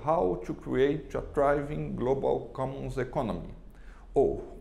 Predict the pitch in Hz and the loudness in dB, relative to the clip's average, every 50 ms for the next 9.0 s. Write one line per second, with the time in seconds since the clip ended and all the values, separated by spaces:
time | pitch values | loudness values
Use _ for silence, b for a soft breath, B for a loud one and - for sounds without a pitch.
0 | - - 160 160 165 170 165 170 - - 120 120 120 123 131 131 131 139 131 127 | -12 -2 0 0 0 0 -2 -4 -4 2 4 6 6 6 6 4 4 2 -2 -2
1 | 123 120 - 135 127 120 113 113 117 131 135 127 120 - - - 156 160 156 151 | -4 -4 -4 -4 -4 -4 -4 -4 -2 2 2 2 2 0 -2 0 2 2 4 4
2 | 131 - - - - 127 135 143 135 - - - 143 139 B B B B B B | 2 0 -2 -6 -6 -4 -4 -4 -6 -8 -10 -8 -8 -8 B B B B B B
3 | - 127 131 - 165 139 - 135 - 160 175 175 170 160 - - - - - 139 | -6 -6 -4 0 0 0 0 0 -2 -2 0 -2 -2 -4 -8 -10 -10 -2 2 2
4 | - - 110 107 90 - - - - - - - - - B B B B B B | 4 4 4 2 2 2 -2 -8 -12 -14 -14 -14 -14 -14 B B B B B B
5 | B B B B B B - 80 - - 120 127 135 131 127 131 - - - - | B B B B B B -6 -4 -4 -2 0 0 0 0 0 -2 -4 -14 -16 -18
6 | - - 147 143 147 - 165 131 113 123 120 113 101 107 123 127 127 131 135 127 | -2 -2 0 0 0 -2 -2 0 2 2 2 2 2 4 4 6 6 4 2 0
7 | - - - - - 104 110 113 127 131 131 127 135 131 127 123 113 113 117 - | -2 -4 -8 -8 0 4 6 8 8 6 4 2 0 0 0 0 -2 -4 -4 -4
8 | - - 113 120 117 113 104 104 95 90 90 78 - - - - - - - | 0 4 4 4 4 6 4 4 4 4 2 -4 -6 -8 -14 -16 -16 -18 -18